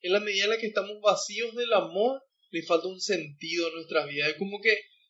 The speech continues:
parece que tenemos todo, pero nos sigue faltando algo.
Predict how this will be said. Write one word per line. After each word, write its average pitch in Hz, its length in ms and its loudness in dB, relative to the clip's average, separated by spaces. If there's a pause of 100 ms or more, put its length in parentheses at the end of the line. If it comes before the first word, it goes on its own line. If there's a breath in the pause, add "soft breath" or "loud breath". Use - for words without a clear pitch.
(100)
parece 180 340 6
que 226 120 0
tenemos 196 520 2
todo, 220 240 4
pero 233 180 -2
nos 202 220 -6
sigue 220 300 -2
faltando 151 580 -2
algo. 123 240 -10